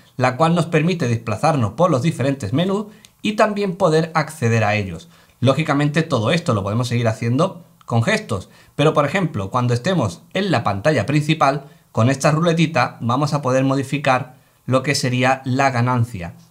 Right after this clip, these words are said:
tanto del receptor como de los micrófonos de forma independiente. Por lo demás, el botón de encendido y la salida de auriculares para poder monitorizar el audio que estamos capturando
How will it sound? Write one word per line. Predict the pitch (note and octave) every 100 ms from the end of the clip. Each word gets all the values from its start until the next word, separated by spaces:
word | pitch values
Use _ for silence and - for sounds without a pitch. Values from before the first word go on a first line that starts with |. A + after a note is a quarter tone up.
| _ -
tanto | D3 D3+ - F#2+ -
del | A2 G#2+ C#3
receptor | B2 F3 F#3 F3 D#3+ D3+ -
como | F3 F#3+
de | F#3+
los | F3
micrófonos | F#3 E3+ E3+ E3+ D#3 D#3
de | - B2+
forma | B2 A#2+ G#2+
independiente. | G#2 F#2+ F#2+ G#2+ F#2+ - D#2+ - _
Por | -
lo | E3
demás, | E3 D#3+ D3
el | D3
botón | B2 A2+ A2
de | A#2
encendido | A#2+ E3 F3 G#3 A3 B3 - _ _ _
y | G#3 B3 C#4+ -
la | B2+ B2
salida | A#2 A2 D#3 C3+
de |
auriculares | A#2+ B2+ B2+ D#3 B2+
para | - A2+ G#2
poder | G#2 C#3
monitorizar | C#3 B2+ A#2+ G2+ G2+ F#2+ A#2
el | C#3
audio | E3 E3
que | C#3
estamos | - C#3 A#2+
capturando | - D3+ G3 G3 F3 F#3